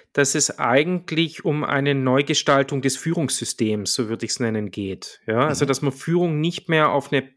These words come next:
Speaker 1: Einzelperson projiziert und sagt, wir haben Führungskräfte und die müssen wir auch weiterentwickeln in der Organisation, sondern
Speaker 2: Ja.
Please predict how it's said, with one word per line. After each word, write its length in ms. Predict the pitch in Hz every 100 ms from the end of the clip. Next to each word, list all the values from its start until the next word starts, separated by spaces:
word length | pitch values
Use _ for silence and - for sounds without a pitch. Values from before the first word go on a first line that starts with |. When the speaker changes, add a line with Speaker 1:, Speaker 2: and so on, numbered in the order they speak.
| _ -
Speaker 1:
Einzelperson 840 | 131 151 175 - 135 - 135 131
projiziert 760 | - 135 127 120 - 131 160 151
und 100 | 123
sagt, 320 | 135 131 -
wir 140 | 123
haben 100 | 127
Führungskräfte 880 | - - 185 135 - - 110 - 131
und 100 | 117
die 60 | 139
müssen 220 | 143 -
wir 60 | 127
auch 60 |
weiterentwickeln 640 | 110 143 151 113 - 113 113
in 100 | 107
der 100 | 107
Organisation, 920 | 101 101 104 98 - - - 104 104
sondern 300 | 95 113 110 - - -
Speaker 2:
Ja. 160 | 120